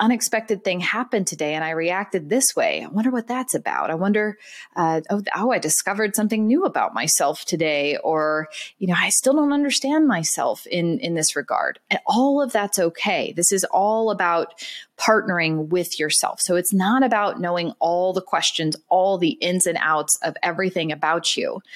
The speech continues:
But I do think there is some component in there of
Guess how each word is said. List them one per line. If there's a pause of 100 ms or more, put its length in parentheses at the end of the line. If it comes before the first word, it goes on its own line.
(840)
But
I
do
think
there
is
some
component
in
there
of